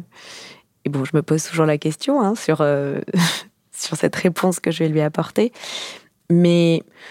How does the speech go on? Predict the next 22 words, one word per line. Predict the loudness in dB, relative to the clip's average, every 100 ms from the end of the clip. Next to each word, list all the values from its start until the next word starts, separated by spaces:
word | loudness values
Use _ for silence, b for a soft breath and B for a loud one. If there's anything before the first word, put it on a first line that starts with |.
| B B _ _
alors, | 2 2 2
je | 0
pense | 0 0 -2 -2
que | 0 0 -2 _ 0
intrinsèquement, | 0 0 -4 -4 -6 -4 -2 0
il | 2
est, | 2 2 -2 _ _ _ -8 -8 -8 -6
j'y | -2 0
pense | 2 0 -2 -8 -6
à, | -2 0 0 -2 -2 -4 -8 -12 _ _ _ _ _ _
à | 0 0 0 -2 -6 -8 -4
la | 0
réalité, | 2 4 2 2 2 4 4
au | 2
monde | 0 0
qui | 0
m'entoure, | 2 0 2 2 4
à |
l'actualité, | 2 -2 -2 0 0 2 2 4
à | 2 -2 B B B
toutes | -16 -8
ces, | -2 2 2 -2